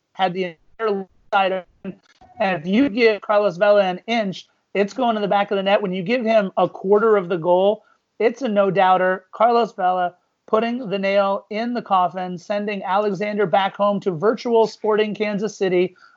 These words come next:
which is, by the way, in Missouri, for any of you wondering out there, including good old number forty-five there, it's in Missouri. So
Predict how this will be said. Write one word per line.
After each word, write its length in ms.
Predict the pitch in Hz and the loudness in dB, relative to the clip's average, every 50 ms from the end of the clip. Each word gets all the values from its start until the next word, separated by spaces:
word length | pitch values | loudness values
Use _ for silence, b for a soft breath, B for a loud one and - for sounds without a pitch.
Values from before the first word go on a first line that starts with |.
| b | b
which 260 | - 185 180 - - | -2 -2 0 0 0
is, 240 | 202 190 202 208 180 | 0 2 2 2 2
by 160 | 185 208 202 | 4 4 4
the 80 | 202 196 | 4 4
way, 260 | 190 190 190 196 185 | 4 4 4 2 2
in 200 | 185 190 190 185 | 0 -2 -2 -2
Missouri, 600 | 190 202 175 160 185 175 170 170 165 175 185 185 _ _ _ _ _ | -2 -4 -2 0 2 2 2 2 0 -2 -4 -6 _ _ _ _ _
for 140 | - - 160 | -10 -8 -6
any 120 | 165 175 | -4 -4
of 100 | 175 170 | -2 0
you 120 | 190 190 185 | 2 2 2
wondering 380 | 180 180 175 180 180 180 180 | 2 2 2 2 0 2 2
out 160 | 175 175 170 | 2 2 2
there, 160 | 175 175 175 175 | 0 -2 -2 -2
including 400 | 175 160 - - 180 175 185 160 | -4 -4 -2 -2 0 0 0 0
good 100 | 180 180 | 2 2
old 140 | 180 175 | 2 2
number 180 | 175 175 175 180 | 2 0 -2 0
forty-five 540 | - 208 185 185 196 185 - 190 180 175 160 | 2 2 4 4 4 4 4 4 4 4 4
there, 160 | 165 170 170 | 2 2 2
it's 160 | 175 170 - | 2 0 -2
in 120 | 175 175 180 | -6 -4 -2
Missouri. 560 | 202 196 180 196 196 180 165 165 175 185 - B B B B B B | -2 -2 0 2 4 4 4 4 2 0 -6 B B B B B B
So 440 | B - - 214 202 196 170 - b | B 0 4 6 8 8 6 4 b